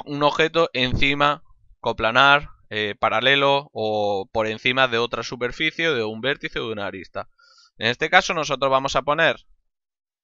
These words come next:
que el snap no funcione en las caras, ¿vale?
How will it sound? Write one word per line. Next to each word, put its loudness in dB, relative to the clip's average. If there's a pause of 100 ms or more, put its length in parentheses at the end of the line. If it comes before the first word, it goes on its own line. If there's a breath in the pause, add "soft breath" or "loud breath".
(140)
que 4
el 2
snap 2
no -6
funcione -6 (380)
en -2
las -4
caras, 0 (840)
¿vale? -2